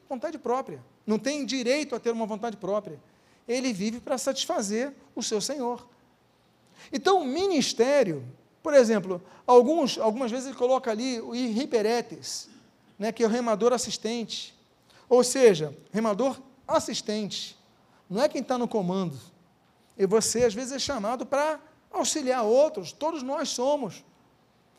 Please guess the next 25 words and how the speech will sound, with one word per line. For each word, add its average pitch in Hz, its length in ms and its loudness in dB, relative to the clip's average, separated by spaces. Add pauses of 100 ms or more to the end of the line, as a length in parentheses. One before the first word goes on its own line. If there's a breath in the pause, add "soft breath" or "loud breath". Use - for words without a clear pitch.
(260 soft breath)
Então, 277 260 -2
nós 302 180 -2
temos 349 280 -4
que 294 80 -6
entender 220 480 -4
que 202 160 -10
ministério 208 1000 -4 (720 soft breath)
não 247 240 -2
é 269 60 0
apenas 262 800 -4
a 247 140 -2
pregação, 180 760 -2 (580 soft breath)
não 262 200 0
é 269 60 0
apenas 262 480 -2
o 262 100 -6
púlpito. 175 560 -4 (460 soft breath)
Muitas 214 360 4
vezes 196 640 2 (320 soft breath)
é 196 100 0
remar 220 500 2
para 240 160 2
outros. 208 640 0 (300 soft breath)
Muitas 220 400 2
vezes 220 640 -2